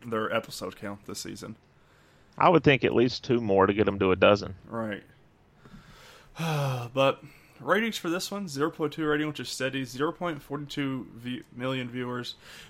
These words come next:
Speaker 1: which is down point eleven. And, of course, next episode is titled Season two. Now, <laughs> I know Runaways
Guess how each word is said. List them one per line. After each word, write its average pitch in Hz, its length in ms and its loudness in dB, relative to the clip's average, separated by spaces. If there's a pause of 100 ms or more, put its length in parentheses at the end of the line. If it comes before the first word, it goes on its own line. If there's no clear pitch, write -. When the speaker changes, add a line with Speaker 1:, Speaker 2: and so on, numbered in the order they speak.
Speaker 1:
which 170 200 0
is 143 80 0
down 117 300 -2
point 113 440 -8
eleven. 110 500 2
And, 104 120 0
of 104 80 -8
course, 123 300 -6
next 135 220 -4
episode 147 340 -2
is 139 100 -6
titled 123 600 0
Season 113 400 -2
two. - 300 0 (720)
Now, 131 440 6 (200)
<laughs> - 200 -20
I 139 120 6
know 175 300 8 (120)
Runaways 151 640 6